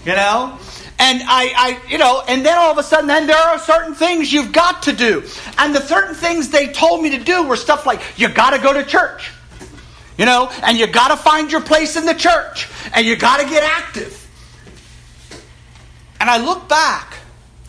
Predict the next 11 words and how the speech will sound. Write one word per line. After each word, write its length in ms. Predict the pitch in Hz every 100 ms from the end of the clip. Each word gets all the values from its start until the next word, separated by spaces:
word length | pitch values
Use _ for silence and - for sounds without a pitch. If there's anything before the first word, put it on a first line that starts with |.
| - - - - - - - - - -
and 100 | 175
I 100 | 269
begin 340 | 330 277 285 214
to 60 |
realize 720 | 175 254 233 143 - - - - - - - - - - - - - - - - - - - - - - - - - - - - 127
they 320 | 214 320 339
not 340 | 269 220 208 -
only 480 | 202 285 294 196 160
taught 380 | - 226 240 170
me 120 | 160
wrong 560 | 147 214 226 156 120